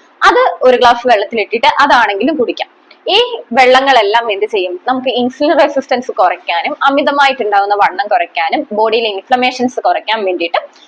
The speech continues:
സഹായിക്കും. അപ്പൊ രാവിലെ തന്നെ നമ്മൾ മധുരം ഇട്ട് ചായയോ കാപ്പിയോ ഒക്കെ കുടിച്ചു കഴിഞ്ഞു കഴിഞ്ഞാൽ നമ്മുടെ ശരീരത്തെ ഗ്ലൈസെമിക് ഇൻഡെക്സ് വർദ്ധിക്കുകയും അല്ല എങ്കിൽ നമ്മുടെ ബോഡിയിലെ ഇൻസുലിൻ റെസിസ്റ്റൻസ് കൂടുകയും ചെയ്യും. അതിന് പകരമായിട്ട് നമ്മൾ ഇങ്ങനെയുള്ള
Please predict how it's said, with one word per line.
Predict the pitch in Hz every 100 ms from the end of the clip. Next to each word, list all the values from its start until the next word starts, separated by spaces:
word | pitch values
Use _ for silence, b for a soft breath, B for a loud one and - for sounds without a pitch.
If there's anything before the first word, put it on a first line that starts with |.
| b - 349
സഹായിക്കും. | 311 226 196 - - _ -
അപ്പൊ | 349
രാവിലെ | 330 311 349 415 466 294
തന്നെ | 254 254 -
നമ്മൾ | 220 226 247
മധുരം | 220 208 311 359
ഇട്ട് | - 165
ചായയോ | 233 196 208
കാപ്പിയോ | 226 196 - 202
ഒക്കെ |
കുടിച്ചു | 214 214 - 226
കഴിഞ്ഞു | 190 196
കഴിഞ്ഞാൽ | 190 165 147 302
നമ്മുടെ | 320 220 247
ശരീരത്തെ | 220 196 180 262
ഗ്ലൈസെമിക് | 226 190 190 233 233
ഇൻഡെക്സ് | 208 190 190 196
വർദ്ധിക്കുകയും | 175 - - - 185 262 - b b -
അല്ല | 233
എങ്കിൽ | 247 214 226
നമ്മുടെ | 220 247
ബോഡിയിലെ | 214 202 247 277 196
ഇൻസുലിൻ | 165 254 262 294 311
റെസിസ്റ്റൻസ് | 226 220 - - 202 190 320
കൂടുകയും | 392 403 370 247 175
ചെയ്യും. | 165 - _ b -
അതിന് | 285 403 415
പകരമായിട്ട് | 262 240 330 320 208 - 277
നമ്മൾ | 254 247
ഇങ്ങനെയുള്ള | 240 262 269 214 226